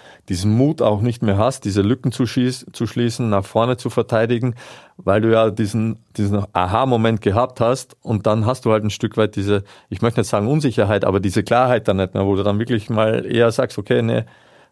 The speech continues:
da bleibe ich jetzt mal die zwei Meter, die Distanz schaffe ich mir, um dann eben den Raum dahinter zu sichern, ist aber der falsche Gedanke, weil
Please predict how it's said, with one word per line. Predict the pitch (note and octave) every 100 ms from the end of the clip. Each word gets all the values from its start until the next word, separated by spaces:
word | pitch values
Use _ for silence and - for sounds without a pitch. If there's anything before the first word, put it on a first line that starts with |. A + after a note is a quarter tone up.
| - G#2+
da | G2+
bleibe | - A#2 A#2
ich | A2
jetzt | A2+
mal | A#2 A2+
die | G#2+
zwei | - A2+ A2+
Meter, | A#2 A#2+ B2+ B2 B2 A#2+ A#2+
die | - G#2+
Distanz | G#2 - A2+ A#2
schaffe | - A#2 -
ich | G#2+
mir, | A#2+ B2 B2+ -
um | A#2+ A#2+ A#2 - - - -
dann | A2
eben | B2+ A#2
den | A2 G#2+
Raum | G#2 B2 C3 B2
dahinter | A2 A2+ G#2
zu | -
sichern, | G2+ A#2+ B2+ A#2+
ist | A2 G2
aber | G#2+ G#2+ - -
der | G2+
falsche | - A#2+ -
Gedanke, | G#2 G#2 G#2 G#2+ G#2+
weil | G#2 G#2+